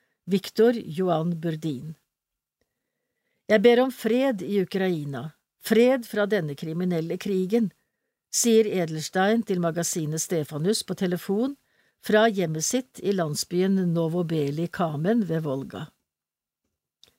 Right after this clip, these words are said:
I boken «Kirkeklokker i natten» forteller Johannes Østveit, som var misjonssekretær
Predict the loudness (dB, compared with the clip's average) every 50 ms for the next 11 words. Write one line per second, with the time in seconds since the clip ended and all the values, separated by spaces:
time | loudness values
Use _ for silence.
0 | _ _ _ _ _ _ _ _ _ _ _ 0 2 4 6 6 6 4 4 0
1 | -2 -2 0 0 -2 -2 -2 -2 -4 -4 -2 0 -2 -2 0 0 0 2 2 2
2 | 2 0 -2 _ _ -2 -2 -2 -4 _ _ _ _ -2 -2 0 2 2 2 2
3 | 2 0 2 2 2 2 2 0 0 -2 -2 -2 -2 -4 -4 -2 -2 -2 -2 -2
4 | -4 -2 0 0 0 0 -2 _ -10 -8 -4 -2 0 2 2 2 2 0 -2 -4
5 | -4 -4 -4 -4 -4 -4 -4 -4 -6 -8 -6 -4 0 2 2 2 0